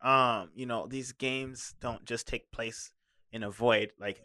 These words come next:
y-, when, when a player comes into a level, they're using their knowledge outside of the game, um, and from previous games to help them get through this level.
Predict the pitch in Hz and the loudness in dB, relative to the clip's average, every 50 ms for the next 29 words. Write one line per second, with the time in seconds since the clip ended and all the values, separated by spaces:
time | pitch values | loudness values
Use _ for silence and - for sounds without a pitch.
0 | 85 104 101 - - 71 - - - 127 131 127 127 117 95 117 131 123 120 113 | -16 -14 -14 -14 -14 -18 -18 -14 -8 -6 -4 -4 -4 -4 -2 -2 0 0 0 0
1 | - - 135 123 113 110 - - 120 113 110 - 101 110 113 110 120 113 107 98 | 2 2 2 2 2 0 -4 -6 -8 -8 -8 -8 -8 -8 -6 -2 0 2 2 4
2 | 92 - - 104 101 101 104 113 117 107 104 92 90 90 - - 110 110 104 101 | 2 2 0 0 0 2 4 4 2 2 0 -8 -8 -10 -8 -6 -6 -4 -4 -4
3 | 113 113 107 110 107 101 98 98 95 98 98 98 98 98 98 95 92 98 - - | -6 -8 -8 -10 -10 -10 -8 -8 -8 -6 -4 -4 -2 -2 -2 -4 -4 -8 -16 -20
4 | _ _ _ _ _ _ _ - 107 113 - - - - 113 104 107 113 101 104 | _ _ _ _ _ _ _ -4 -4 -2 -2 -2 0 2 4 4 4 4 0 -2
5 | 101 98 101 101 95 98 98 98 95 95 92 95 _ _ _ _ _ _ _ _ | -6 -8 -10 -10 -10 -10 -12 -12 -12 -12 -14 -16 _ _ _ _ _ _ _ _
6 | _ - 104 104 101 98 - 113 139 139 131 - 135 123 - 160 170 165 131 113 | _ -2 0 2 2 2 4 2 2 2 2 -2 -6 -4 0 2 2 2 2 -2
7 | 104 - - 101 98 98 87 101 - - - 113 107 113 113 107 - - - 110 | -6 -6 -8 -8 -10 -10 -10 -14 -12 -8 -6 -6 -2 -2 -2 -2 -2 -4 -6 -6
8 | 104 101 95 - 110 - _ - 131 131 131 117 110 101 - - 113 123 110 - | -6 -6 -8 -10 -10 -10 _ -8 -6 -6 -6 -4 -4 -4 -4 -2 0 -2 -2 -2
9 | - 98 - | -6 -20 -20